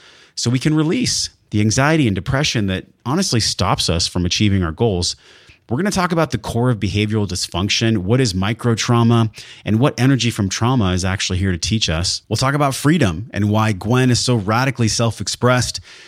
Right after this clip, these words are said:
She'll share with us what skills a breathwork facilitator truly needs to embody to teach others, why it's super important to always be a student of life, and how to listen to your own authentic guidance system.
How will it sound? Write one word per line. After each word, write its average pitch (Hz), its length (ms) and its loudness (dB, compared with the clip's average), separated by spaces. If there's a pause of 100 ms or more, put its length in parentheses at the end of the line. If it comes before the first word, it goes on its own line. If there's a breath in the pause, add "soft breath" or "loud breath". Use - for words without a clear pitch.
(180 loud breath)
She'll - 240 0
share 160 260 2
with 156 160 4
us 131 180 2
what 120 160 2
skills 123 340 2
a 110 60 2
breathwork 107 440 2
facilitator 104 680 0
truly 127 420 2
needs 110 260 2
to 104 120 0
embody 101 560 2 (280 soft breath)
to 90 100 -4
teach 85 340 -2
others, 123 460 2 (380 soft breath)
why 123 240 -2
it's 160 120 -2
super 160 300 2
important 131 480 2
to 117 60 2
always 101 220 2
be 107 140 0
a 98 40 2
student 104 360 -2
of 92 140 -2
life, 98 340 0
and 104 140 0
how 151 180 0
to 294 80 -2
listen 156 400 0
to - 120 -4
your 139 180 0
own 110 220 2
authentic 98 760 -4
guidance 123 400 2
system. - 500 -8